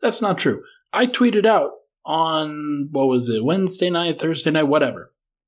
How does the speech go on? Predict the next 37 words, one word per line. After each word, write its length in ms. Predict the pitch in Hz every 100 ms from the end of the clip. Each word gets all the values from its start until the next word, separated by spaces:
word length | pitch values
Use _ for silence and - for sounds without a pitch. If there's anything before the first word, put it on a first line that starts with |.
| _ _ - 143
that 200 | 135 139
I 80 |
thought 240 | 139 143 135
the 100 | 127
Lakers 540 | 143 147 165 147 -
were 180 | 139 131
not 280 | 127 156 156
a 60 |
horrible 360 | 135 139 131 123
team 220 | 131 107
anymore. 320 | 95 87 87
They're 100 | 107
not 220 | 135 131 131
bad. 240 | 90 - - _ _ _ _ -
And 100 | 117
they 60 |
haven't 280 | 123 160 160
been 120 | 156
playing 320 | 131 202 220 107
bad. 220 | 104 143
They've 120 | 151
been 100 | 143
playing 260 | - 165 147
much 260 | 160 -
better 440 | - - - - _ -
of 180 | 120 107
late 440 | 87 127 - - _
because 440 | - 135 156 160 -
they 120 | 139
seem 260 | - 127 135
to 60 |
have 160 | 123 143
a 80 | 143
soul 460 | - - 170 190
again. 440 | 98 - 82 - -
They 100 | -
seem 400 | 98 - 120 127